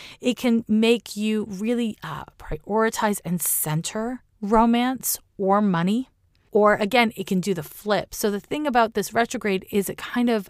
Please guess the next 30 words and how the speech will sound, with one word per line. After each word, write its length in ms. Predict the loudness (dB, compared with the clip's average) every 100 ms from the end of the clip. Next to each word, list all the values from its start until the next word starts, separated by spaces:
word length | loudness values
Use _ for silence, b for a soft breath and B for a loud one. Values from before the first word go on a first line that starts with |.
| _
stimulates, 1400 | -6 -4 -2 0 2 2 2 2 0 -4 -10 -8 -8 -8 _ -6
not 180 | -4
exactly 540 | -4 -2 -4 -2 -2 0
an 80 | -2
extreme 1040 | -2 -2 -2 -4 -6 -4 0 2 0 -2 -8 _
expression 800 | -8 -8 -6 -4 0 0 0 -4 _ _ _
of 280 | 6 6 2 -10
Venus, 720 | -4 0 2 0 0 -6 -8 B B B B 2
but 240 | 4 4 2 -4
a 60 |
bit 140 | 0 2
of 60 |
a 80 | 2
lopsided 880 | 0 0 0 0 -2 -6 -4 -6 -8
one. 320 | -10 -8 -10 B B B
And 140 | 2 2
the 80 | 4
reason 320 | 2 2 4
why 140 | 4
there's 220 | 6 4
this 220 | 2 -4 -2
lopsided 640 | 4 4 4 0 2 0
expression 540 | -2 -6 -6 0 2
is 100 | 2
simply 360 | 0 -4 -2 -4
because 720 | -4 -10 -8 -6 -6 -8 -12 B B 0
Venus 380 | 2 4 2 -2
is 80 | -2
so 280 | 0 0
relational, 1080 | -2 -4 -4 -2 -2 -2 -2 -4 -6 -6 -10